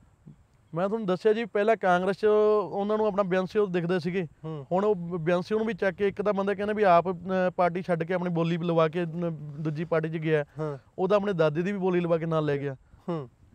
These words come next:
Speaker 1: ਹੈਂ ਜੀ?
Speaker 2: ਹੂੰ।
Speaker 1: ਤੇ ਦੂਜੀ ਗੱਲ, ਉਹ ਕਹਿੰਦਾ ਵੀ ਜਿਹੜਾ ਦਿਖਿਆ,
Speaker 2: ਹੂੰ।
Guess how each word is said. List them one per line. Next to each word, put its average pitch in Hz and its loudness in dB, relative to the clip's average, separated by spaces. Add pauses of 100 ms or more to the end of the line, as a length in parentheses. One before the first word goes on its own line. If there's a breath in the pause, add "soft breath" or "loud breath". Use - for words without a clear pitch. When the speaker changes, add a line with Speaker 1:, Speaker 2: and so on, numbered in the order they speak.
Speaker 1:
ਹੈਂ 160 -2
ਜੀ? 180 -6 (180)
Speaker 2:
ਹੂੰ। 139 -10 (100)
Speaker 1:
ਤੇ 190 0
ਦੂਜੀ 180 0
ਗੱਲ, 220 4 (680 soft breath)
ਉਹ 208 -2
ਕਹਿੰਦਾ 214 2
ਵੀ 214 0
ਜਿਹੜਾ 196 2
ਦਿਖਿਆ, 180 2 (160)
Speaker 2:
ਹੂੰ। 151 -6